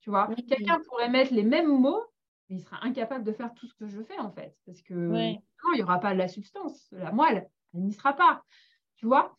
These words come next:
Speaker 1: Et c'est
Speaker 2: C'est
Speaker 1: ça le
Speaker 2: la
Speaker 1: problème.
Speaker 2: personne, euh,
Speaker 1: Voilà, et les business
Speaker 2: là où
Speaker 1: coachs,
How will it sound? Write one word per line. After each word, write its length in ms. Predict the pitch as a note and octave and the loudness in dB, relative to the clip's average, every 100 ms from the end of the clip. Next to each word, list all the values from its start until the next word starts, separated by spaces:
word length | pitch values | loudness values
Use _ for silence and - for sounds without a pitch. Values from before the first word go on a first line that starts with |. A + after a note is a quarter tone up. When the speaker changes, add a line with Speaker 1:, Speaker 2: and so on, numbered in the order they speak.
| - _ | -20 _
Speaker 1:
Et 100 | B3+ | 0
c'est 140 | B3 C#4 | 4 4
Speaker 2:
C'est 60 | |
Speaker 1:
ça 120 | C4+ D4+ | 6 6
le 60 | |
Speaker 2:
la 80 | A#3 | 6
Speaker 1:
problème. 220 | D#4 A#3 | 2 0
Speaker 2:
personne, 420 | A#3 C4 C4 C4+ A3 | 0 2 2 2 -2
euh, 360 | G3 F#3 F3+ - _ _ _ _ _ | -4 -6 -8 -16 _ _ _ _ _
Speaker 1:
Voilà, 380 | G#3+ A#3+ B3 - | 2 4 6 4
et 60 | A3+ | 4
les 120 | A3 | 2
business 360 | A3+ D4+ D4 A#3 | 2 4 4 4
Speaker 2:
là 60 | |
où 40 | G#3+ | 0
Speaker 1:
coachs, 200 | - | -4